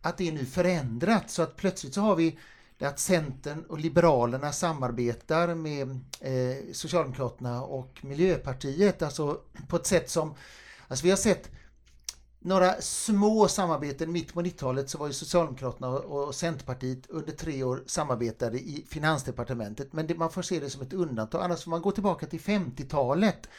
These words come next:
Och att vi också får att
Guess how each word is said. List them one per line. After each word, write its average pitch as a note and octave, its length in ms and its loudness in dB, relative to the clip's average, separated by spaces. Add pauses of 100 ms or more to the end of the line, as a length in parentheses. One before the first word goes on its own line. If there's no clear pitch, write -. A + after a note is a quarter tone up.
(520)
Och F3 180 8
att F3 120 4
vi F#3+ 60 8
också E3+ 440 2 (220)
får D3+ 340 2 (180)
att - 280 -6